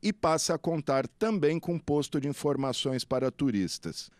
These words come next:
A emurb, que administra o local, diz que diariamente são mais de quinhentas partidas e chegadas de ônibus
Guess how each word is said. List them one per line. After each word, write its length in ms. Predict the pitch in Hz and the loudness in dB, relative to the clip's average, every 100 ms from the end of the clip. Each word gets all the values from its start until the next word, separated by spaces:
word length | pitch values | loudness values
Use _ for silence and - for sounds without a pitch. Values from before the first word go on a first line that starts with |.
| _ | _
A 200 | 107 120 | 0 2
emurb, 560 | 120 113 147 131 101 98 | 4 4 4 2 0 -2
que 180 | - | 2
administra 720 | 120 165 135 143 127 120 - 113 | 2 4 2 -2 0 -2 -2 -2
o 40 | |
local, 520 | 104 98 - 135 120 - - - | 0 -2 0 0 0 -2 -12 -18
diz 300 | 151 175 185 | -4 0 0
que 120 | - 165 | 0 -4
diariamente 960 | 104 180 233 196 165 131 139 156 - | -2 0 2 4 2 2 0 -2 -2
são 180 | - 147 | -2 -2
mais 320 | 127 160 202 | 0 0 -2
de 140 | 175 | -4
quinhentas 640 | - 185 151 170 233 220 - | -4 -2 0 0 -2 -4 -4
partidas 800 | - 156 123 - 139 120 110 101 | 0 0 0 0 0 2 0 0
e 60 | |
chegadas 680 | 110 - 117 107 104 101 95 | -2 0 0 2 2 0 -2
de 160 | 117 190 | 0 2
ônibus 640 | 147 160 175 170 - | 2 2 0 -2 -4